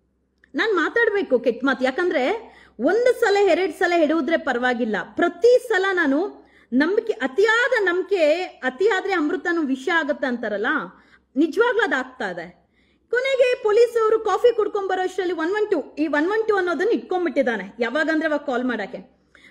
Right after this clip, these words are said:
ಬಂದಿದ್ರು. ನಾನ್ ಹೇಳ್ದೆ, "ಹೌದು ಆ ಡಿಸ್ಕ್ ಕೀ ನನ್ನ ಹತ್ರ ಇದೆ" ಅಂತ ಹೇಳಿದ್ರು. ನಾನ್ ಟೀ ಕುಡ್ಕೊಂಡ್ ಬಂದೆ, "ನಡೀರಿ ಸ್ಟೇಷನ್ಗೆ ಹೋಗೋಣ." ಟ್ವೆಲ್ವ್ ತರ್ಟಿ, ಟ್ವೆಲ್ವ್ ತರ್ಟಿದಲ್ಲಿ ಜ್ಞಾನ ಭಾರತಿ ಸ್ಟೇಷನ್ ಹತ್ರ ಹೋಗ್ತೀನಿ. ಅವ್ರು ಫಸ್ಟೇ ಕಂಪ್ಲೇಂಟ್ ಬರ್ದು ಬಿಟ್ಟಿರ್ತಾರೆ, ಏನಂತ,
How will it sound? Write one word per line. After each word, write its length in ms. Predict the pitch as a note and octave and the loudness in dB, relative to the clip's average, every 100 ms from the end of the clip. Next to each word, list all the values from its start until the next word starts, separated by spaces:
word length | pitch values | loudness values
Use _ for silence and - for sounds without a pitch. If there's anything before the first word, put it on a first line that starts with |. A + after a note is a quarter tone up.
| - | -4
ಬಂದಿದ್ರು. 520 | D#4+ A4+ C5+ G#4 G#4 C5 - - _ C4 | 0 4 4 4 0 0 -4 -20 _ -4
ನಾನ್ 200 | D#4+ F#4+ | -2 -2
ಹೇಳ್ದೆ, 280 | E4 D#4 | -4 -4
"ಹೌದು 580 | A#4+ - - B3+ C#4 F#4 C#5+ - - _ - | -6 -6 -4 0 2 2 0 -2 -18 _ -8
ಆ 120 | B3 | -4
ಡಿಸ್ಕ್ 540 | C#4 F4+ - - G#4 G4 | -4 -4 -6 -4 -4 -2
ಕೀ 100 | F#4+ | -2
ನನ್ನ 240 | F4 D#4 | 0 -2
ಹತ್ರ 160 | E4+ F4 | -2 -2
ಇದೆ" 200 | E4+ E4 | -2 -2
ಅಂತ 180 | E4 E4 | -4 -4
ಹೇಳಿದ್ರು. 340 | D#4 D#4 G#4+ | -6 -4 -2
ನಾನ್ 200 | F#4+ B3+ B3+ | -2 -2 -2
ಟೀ 120 | G4+ | -2
ಕುಡ್ಕೊಂಡ್ 400 | G#4 E4+ F4 D#4 | -2 -6 -6 -6
ಬಂದೆ, 160 | D#4 C#5+ | -4 -4
"ನಡೀರಿ 380 | C#5 C#5+ A#4+ | -2 0 0
ಸ್ಟೇಷನ್ಗೆ 440 | - F4 E4+ D4+ C#4+ | -2 -6 -2 -2 0
ಹೋಗೋಣ." 240 | C4 C4 A4+ - _ _ | 0 -2 -6 -14 _ _
ಟ್ವೆಲ್ವ್ 320 | D4+ D#4 E4+ | -4 -2 -2
ತರ್ಟಿ, 320 | - B3+ A3 - - _ _ _ _ - | -2 -4 -4 -12 -16 _ _ _ _ -8
ಟ್ವೆಲ್ವ್ 400 | E4 F4+ A#4 A#4 | -2 0 0 0
ತರ್ಟಿದಲ್ಲಿ 460 | E4+ C#4+ E4 D#4+ E4 | -2 -2 -2 -2 -4
ಜ್ಞಾನ 340 | G#3 C4 C#4+ | -4 -4 -4
ಭಾರತಿ 340 | D4 D4+ C4+ D4 | -4 -6 -6 -10
ಸ್ಟೇಷನ್ 440 | - C4+ C4+ D4 | -6 -6 -4 -4
ಹತ್ರ 200 | C#4 C4 | -4 -4
ಹೋಗ್ತೀನಿ. 560 | B3+ B3 B3 C4 C4 C#4 | -2 -4 -4 -8 -6 -4
ಅವ್ರು 160 | B3 B3 - | -4 -6 -10
ಫಸ್ಟೇ 340 | - C4 A4 G#4+ | -10 -6 -4 -4
ಕಂಪ್ಲೇಂಟ್ 440 | F4+ E4+ F#4+ F4 | -4 -2 -4 -2
ಬರ್ದು 240 | D#4 D#4 | -2 -2
ಬಿಟ್ಟಿರ್ತಾರೆ, 760 | F4 E4 D4 C4+ G#3+ F#3 - _ | -2 0 0 0 -4 -8 -20 _
ಏನಂತ, 380 | B3+ D#4 E4+ E4+ | -2 0 0 0